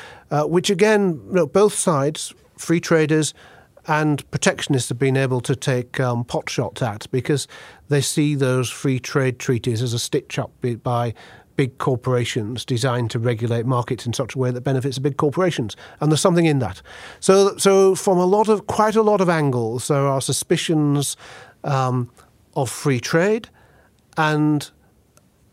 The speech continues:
even among strong free trade supporters, they're finding it more difficult, I think, to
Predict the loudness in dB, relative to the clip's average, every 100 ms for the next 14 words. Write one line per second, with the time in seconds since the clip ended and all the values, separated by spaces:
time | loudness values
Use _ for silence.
0 | _ -8 -2 0 2 2 2 2 -2 -4
1 | 0 2 4 2 0 0 -2 0 -2 0
2 | -2 -4 -12 -20 -20 -8 -6 0 0 2
3 | 0 -4 -6 -14 -20 -20 -20 -20 _ _
4 | -6 -2 2 2 0 -2 0 2 2 2
5 | 0 0 -2 -2 -2 -4 -4 -4 -6 -8
6 | -2 0 0